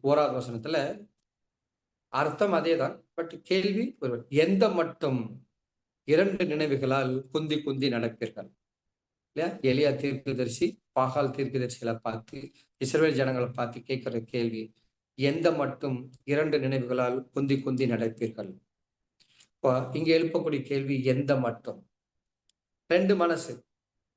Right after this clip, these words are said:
இதை செய்யலாமா செய்யக்கூடாதா அப்படிங்கிற இரு மனசுள்ளவன் தன் வழிகளில நிலையற்றவனா இருக்கிறான். ஆண்டவர் கேட்கிறாரு, "எந்த மட்டும் குந்தி குந்தி நடப்பீங்க?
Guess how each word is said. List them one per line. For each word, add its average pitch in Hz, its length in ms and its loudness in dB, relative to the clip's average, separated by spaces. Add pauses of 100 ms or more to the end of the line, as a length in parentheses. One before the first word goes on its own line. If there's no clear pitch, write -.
(840)
இதை 135 180 -4
செய்யலாமா 156 640 2 (100)
செய்யக்கூடாதா 131 680 -2 (1120)
அப்படிங்கிற 135 440 2
இரு 175 240 8
மனசுள்ளவன் 151 1040 0 (640)
தன் 127 300 -4
வழிகளில 143 680 0 (100)
நிலையற்றவனா 123 720 0
இருக்கிறான். 110 340 -6
ஆண்டவர் 123 400 -4
கேட்கிறாரு, 117 640 -6 (380)
"எந்த 139 400 0
மட்டும் 131 800 -4 (380)
குந்தி 143 320 0
குந்தி 135 280 2
நடப்பீங்க? 113 720 -4